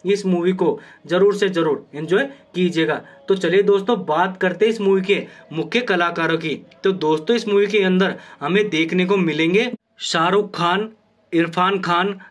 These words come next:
लारा दत्ता, ओम पुरी, राजपाल यादव और दीपिका पादुकोण आदि बड़े कलाकार अहम भूमिका निभाते हुए नजर आ रहे हैं। तो दोस्तों, आपको एक बार तो यह मूवी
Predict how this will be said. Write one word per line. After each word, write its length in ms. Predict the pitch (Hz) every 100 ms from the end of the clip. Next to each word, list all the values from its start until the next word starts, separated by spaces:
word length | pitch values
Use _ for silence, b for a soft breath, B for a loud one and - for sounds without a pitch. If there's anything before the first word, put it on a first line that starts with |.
| -
लारा 440 | 139 147 165 190
दत्ता, 640 | 190 160 156 180 196 - _ -
ओम 300 | 156 175 190
पुरी, 420 | 185 160 180 202 B B -
राजपाल 640 | 143 156 180 - 185 185
यादव 480 | 160 156 151 190 208 B B
और 120 | 185
दीपिका 480 | 170 160 160 165 214
पादुकोण 680 | 226 160 156 165 165 156 123 - _ 147
आदि 280 | 151 165 226
बड़े 320 | 175 156 190
कलाकार 560 | 185 175 175 180 156 - B B 147
अहम 260 | 160 208
भूमिका 560 | 180 175 180 175 156 - _ -
निभाते 420 | 143 156 180 185 185
हुए 280 | 156 208 240 B B
नजर 300 | 151 156 226
आ 160 | 175 160
रहे 120 | 165
हैं। 280 | 156 - -
तो 100 | 175
दोस्तों, 500 | 160 147 147 - 226
आपको 400 | 156 160 165 196
एक 240 | 170 185 175
बार 220 | 165 170
तो 140 | 165
यह 200 | 175 175
मूवी 360 | 170 165 165